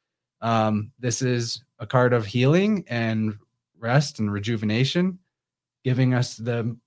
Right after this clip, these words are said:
reminding us of the message of taking time out for our body. This is Venus, so it's also creative beauty, you know, mastery, sophistication, nice things.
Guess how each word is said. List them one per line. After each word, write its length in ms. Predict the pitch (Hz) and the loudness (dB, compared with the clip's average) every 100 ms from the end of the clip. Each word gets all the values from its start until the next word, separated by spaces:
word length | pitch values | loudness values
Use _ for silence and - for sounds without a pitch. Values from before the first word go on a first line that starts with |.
| _ _ | _ _
reminding 360 | 131 131 131 131 | -6 -2 0 0
us 140 | 135 | -4
of 80 | 123 | -4
the 60 | |
message 380 | 123 123 - 117 | -2 -2 -4 -8
of 100 | 117 | -8
taking 340 | - 123 120 117 | -4 -4 -4 -4
time 300 | 120 117 110 | 0 0 2
out 260 | 120 127 | 0 -2
for 120 | - | -2
our 80 | 113 | -2
body. 460 | 104 107 123 165 175 _ _ _ _ _ _ _ _ 101 | 0 0 2 0 -2 _ _ _ _ _ _ _ _ -10
This 180 | 110 | -8
is 180 | 120 101 | -6 -6
Venus, 400 | 92 127 147 104 | 0 2 2 0
so 180 | - 104 | -2 -4
it's 140 | 104 | -2
also 520 | 117 113 - 120 110 - _ | -2 -2 0 -2 -2 -8 _
creative 560 | - 123 123 127 127 - - _ - | -4 -2 0 0 -2 -8 -20 _ 0
beauty, 480 | 131 139 95 92 _ | 4 4 0 -10 _
you 100 | 107 | -4
know, 140 | 110 | -2
mastery, 800 | 113 113 131 135 139 127 120 104 _ _ | 0 2 2 2 -2 -2 -4 -8 _ _
sophistication, 760 | - - 131 123 139 135 117 101 | -6 -4 -4 0 0 2 0 0
nice 280 | 113 131 - | 0 -2 -2
things. 540 | 127 135 101 87 | -2 0 -2 -8